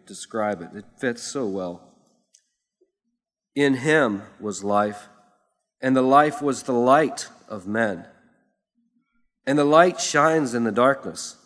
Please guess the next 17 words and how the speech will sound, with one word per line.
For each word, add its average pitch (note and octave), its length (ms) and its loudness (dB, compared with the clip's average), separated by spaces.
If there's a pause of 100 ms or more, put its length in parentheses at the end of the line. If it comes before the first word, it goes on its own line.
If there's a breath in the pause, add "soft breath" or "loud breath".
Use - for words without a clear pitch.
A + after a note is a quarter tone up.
(880)
The G2+ 60 -18
darkness B2+ 420 -4
did C3 140 -8
not B2+ 220 -2
comprehend C3+ 540 -4
it. F#2+ 120 -10 (2000)
There D3+ 120 -2
was E3+ 200 2
a D3+ 60 2
man D3 340 2
sent C3 280 -4
from B2 160 -6
God C3 260 4
whose A2 160 -6
name A#2+ 180 0
was A2 160 -4
John. G2+ 460 -4